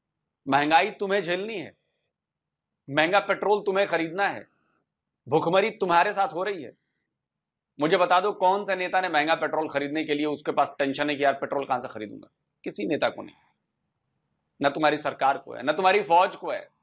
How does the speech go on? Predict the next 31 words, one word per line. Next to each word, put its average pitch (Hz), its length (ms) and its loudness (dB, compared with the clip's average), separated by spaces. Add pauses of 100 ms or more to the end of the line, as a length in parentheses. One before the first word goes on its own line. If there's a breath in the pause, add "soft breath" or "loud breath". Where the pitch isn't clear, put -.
(1120)
फौज 151 180 4
ने 175 120 -4
तो 175 80 -2
अपना 165 220 0
काम 165 220 2
कर 156 120 -4
लिया 151 240 -6
है, 95 160 -8
अपनी, 139 300 -2
अपनी 151 200 0
जमीनें 143 320 2
लेकर 160 200 2
खेती 135 240 -4
भी 175 100 -2
कर 175 140 4
रहे 185 120 -2
हैं, 175 80 -2
उनके 165 120 -6
पास 175 160 -2
खाने 156 220 2
की 170 80 -8
कमी 175 180 -4
नहीं 214 100 -4
होने 180 140 -2
वाली। 127 160 0
खाने 175 260 0
की 214 80 -4
कमी 214 80 -4
तुम्हारे 185 280 4
पास 160 200 -2
है, 107 180 -10